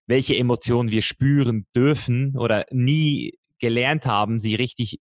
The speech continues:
rauszulassen, weil sie die Liebe unserer Eltern gefährdet hat, das ist schon nochmal so,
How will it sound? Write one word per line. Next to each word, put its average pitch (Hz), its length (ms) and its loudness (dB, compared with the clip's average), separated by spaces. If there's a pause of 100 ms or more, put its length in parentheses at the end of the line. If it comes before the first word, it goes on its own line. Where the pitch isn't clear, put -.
rauszulassen, 110 720 -2
weil 98 160 0
sie 107 140 -4
die 107 100 -4
Liebe 123 300 0
unserer 95 340 -2
Eltern 104 540 -2
gefährdet 101 540 -2
hat, 110 280 -4 (240)
das 104 140 -2
ist 113 120 -2
schon 120 220 0
nochmal 107 300 0
so, 101 400 0